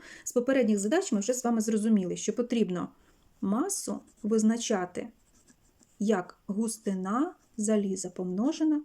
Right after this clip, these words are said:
на об'єм заліза. Так? Густина заліза відома. Ось вона. Давайте запишемо. Це буде сім цілі вісім десяті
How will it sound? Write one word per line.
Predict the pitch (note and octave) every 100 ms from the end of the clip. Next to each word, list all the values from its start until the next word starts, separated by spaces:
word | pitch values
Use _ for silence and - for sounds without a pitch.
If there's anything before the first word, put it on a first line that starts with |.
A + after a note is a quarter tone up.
| -
на | G3 F#3+
об'єм | F3+ F3+ G3 A#3 A#3+ - _
заліза. | F#3+ G3+ G#3 F3+ G#3+ G#3+ - _ _
Так? | A3 C4+ - - - - - _ _ -
Густина | A#3+ B3 C4+ A4
заліза | D#4+ C#4 D4 C4
відома. | A3+ G3 E3+ F#3 -
Ось | A3+ G#3+ -
вона. | F#3+ G3+ - _ _ _ _
Давайте | G#3 G#3 G3+ G3+
запишемо. | G3+ G3 G3 - -
Це | -
буде | G3 G3 F#3+ -
сім | - - A#3 G#3
цілі | - A3+ G3+ F3+ -
вісім | F#3 G3 G3 - E3
десяті | G3 - G#3+ C#4 - C4+